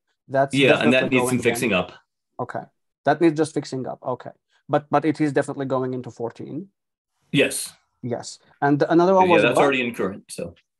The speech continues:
Speaker 1: We have what? A K P I change?
Speaker 2: Um, if I want to do, uh, jail descriptors, that would be a K B I change.
Speaker 1: Okay. Okay. Uh, that is not pushed, right?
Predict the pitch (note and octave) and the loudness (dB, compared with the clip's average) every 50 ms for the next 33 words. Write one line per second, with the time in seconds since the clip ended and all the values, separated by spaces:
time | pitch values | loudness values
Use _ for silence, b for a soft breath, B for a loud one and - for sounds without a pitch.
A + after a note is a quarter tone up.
0 | _ - C#3+ C#3 D#3+ D#3 E3 E3 D#3 D3 C#3 C#3+ G3 - - - - D3 - - | _ -6 0 2 2 4 4 2 2 2 0 0 0 0 -2 -6 -10 -12 -10 -6
1 | - D#3+ D3 D3 - - D3 B2+ B2 D3 - - - A#3+ G4 A4 - _ _ _ | -4 -4 -4 -4 -6 -4 -2 -2 0 -2 -4 -6 -8 -10 -10 -10 -14 _ _ _
2 | _ _ _ _ _ _ _ _ _ _ _ _ _ _ _ _ _ _ _ _ | _ _ _ _ _ _ _ _ _ _ _ _ _ _ _ _ _ _ _ _
3 | _ _ _ - - D3+ D3 D3 D3 C#3 C#3+ - - _ _ _ _ _ _ _ | _ _ _ 0 4 6 6 6 4 2 -2 -8 -14 _ _ _ _ _ _ _
4 | _ _ _ _ _ _ _ _ _ _ _ _ _ _ _ _ - - F3 E3 | _ _ _ _ _ _ _ _ _ _ _ _ _ _ _ _ 0 2 2 4
5 | E3+ E3 D3+ D3+ D3+ D#3 D3+ - - C#3 C3 B2+ C#3 C3+ C3 B2+ B2 A2+ A2+ B2+ | 4 2 4 4 2 0 0 0 0 0 2 2 4 4 4 4 4 4 4 4
6 | B2 A#2+ G#2 - - - G#2 F2 - F#2+ F2 G2+ F#2+ E2 F2 G2+ G2+ F#2+ F#2+ F#2 | 2 2 2 0 -2 -2 -2 -2 -4 -4 -2 -2 0 0 0 -2 -2 -2 -2 -2
7 | - G2+ F2+ E2 F2+ F2 E2+ E2+ E2 - - - - - - - _ _ _ _ | -2 -4 -2 -2 -2 -2 -2 -4 -8 -10 -12 -12 -12 -14 -14 -14 _ _ _ _
8 | _ _ - C#3+ C#3+ - C#3 G#2+ F#2+ - _ _ _ _ _ _ _ _ - C3 | _ _ -4 -4 -4 -4 -6 -10 -10 -10 _ _ _ _ _ _ _ _ -10 -10
9 | - - - G#2+ - - - _ _ _ _ _ _ _ _ _ _ _ _ _ | -10 -10 -12 -14 -14 -14 -20 _ _ _ _ _ _ _ _ _ _ _ _ _
10 | - D3+ D3+ D3 C3 A#2+ D#3 D3+ D3+ F3+ E3 D#3 D#3+ D#3 D#3 _ - A#2+ A#2 - | -2 0 0 0 2 4 4 4 4 4 2 2 2 0 -2 _ -4 -4 -4 -4
11 | - - - A2 A2+ C3 - - | -8 -12 -10 -8 -8 -10 -10 -14